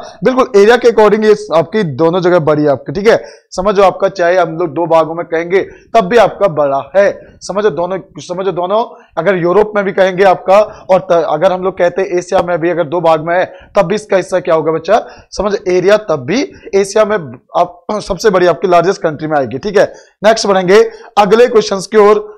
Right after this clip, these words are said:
अगला क्वेश्चन क्या दिया गया कि निम्नलिखित में से किसने कंपाला और समझ दो हज़ार इक्कीस में युगांडा अंतरराष्ट्रीय बैडमिंटन टूर्नामेंट में पुरुष एकल का खिताब जीता है? इनमें से किसके द्वारा जीता गया? तो ये जीता गया हमारा किसके द्वारा?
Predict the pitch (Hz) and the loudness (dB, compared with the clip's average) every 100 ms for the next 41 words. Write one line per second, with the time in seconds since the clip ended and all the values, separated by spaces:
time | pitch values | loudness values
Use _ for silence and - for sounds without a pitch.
0 | - _ - 214 220 233 214 202 202 202 | -20 _ -2 2 4 2 2 -4 0 2
1 | 180 185 165 196 214 - - 240 220 233 | 4 2 4 2 2 -4 -8 -4 -2 -4
2 | 233 233 190 185 185 226 226 190 185 185 | -4 -6 -4 -4 0 -2 -2 -8 -6 -2
3 | 214 226 - _ 190 185 185 196 214 - | -2 -4 -16 _ -4 2 4 4 2 2
4 | 185 185 - 139 - 185 175 185 185 180 | 2 2 -6 -14 -10 -8 -2 0 0 -2
5 | 180 185 180 180 175 175 175 180 226 - | -6 -12 -10 -6 -4 -2 0 0 0 -4
6 | - - 196 196 214 196 190 208 170 143 | -20 -8 -6 0 2 2 2 -2 -2 0
7 | 175 180 180 170 208 180 196 - _ 202 | -2 -2 -10 0 2 2 -4 -18 _ -6
8 | 196 196 208 202 220 220 185 196 180 175 | -2 -2 -2 -4 -4 -4 -6 -4 -2 -2
9 | 190 190 165 151 160 139 147 143 117 _ | -2 -2 -2 -2 -2 -2 -6 -6 -6 _
10 | _ 226 220 214 220 196 170 - 208 202 | _ -6 -4 -2 -4 -8 -8 -4 0 0
11 | 175 175 196 185 196 - - _ 214 190 | 0 0 2 4 2 2 -8 _ -4 0
12 | 254 185 180 - 170 185 156 156 156 156 | 0 -2 -6 -2 2 2 0 0 0 0
13 | 151 - 208 208 208 | -6 0 2 4 4